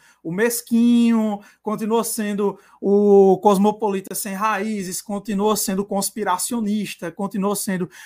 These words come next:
ah, o povo que vinha envenenando o poço, que controla a economia, que controla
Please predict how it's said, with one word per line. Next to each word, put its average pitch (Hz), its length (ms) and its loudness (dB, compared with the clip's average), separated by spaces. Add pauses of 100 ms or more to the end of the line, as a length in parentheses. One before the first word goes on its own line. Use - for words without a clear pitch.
ah, 185 140 2
o 208 80 4
povo 202 420 4
que 202 200 -4
vinha 214 580 2 (300)
envenenando 202 840 -6
o 190 40 -2
poço, 196 560 2 (180)
que - 120 -16
controla 208 460 2
a - 20 6
economia, 190 680 0 (200)
que - 100 -14
controla 196 580 2